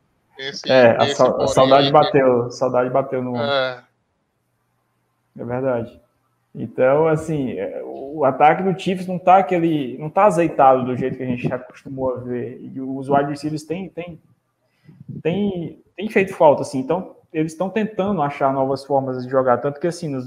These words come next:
Speaker 2: nos últimos dois jogos a gente viu que os dois wide receivers que mais viram snaps, assim, até nos sets, nas formações de dois wide receivers foram Justin Watson e o Rashid Rice. Rashid Rice calouro, é um cara que tem jogado até bem,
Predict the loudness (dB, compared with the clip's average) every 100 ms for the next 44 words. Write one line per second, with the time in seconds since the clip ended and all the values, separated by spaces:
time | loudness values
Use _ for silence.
0 | -10 -12 -10 -10 -12 -8 -6 0 0 0
1 | -4 -10 -8 -6 -8 -10 _ _ _ _
2 | _ _ _ -14 -8 -6 -2 -2 -2 -4
3 | -8 -10 -12 -12 -6 -4 -4 -4 -6 -4
4 | -6 -4 -4 -4 -6 -8 -8 -6 -6 -6
5 | -6 -2 -2 -2 -8 -10 -6 -6 -4 -4
6 | -2 -2 0 -2 -2 -6 -6 -6 -6 -8
7 | -6 -4 -4 -2 0 0 -2 -4 -4 -4
8 | -4 -8 -4 -2 -2 -4 -8 -10 -20 -20
9 | _ _ -18 -16 -4 0 0 -2 -4 0
10 | 2 0 0 -4 -6 -12 -6 0 0 -2
11 | -6 -10 -6 0 0 0 -4 -2 0 0
12 | 2 4 4 2 -2 0 -2 0 0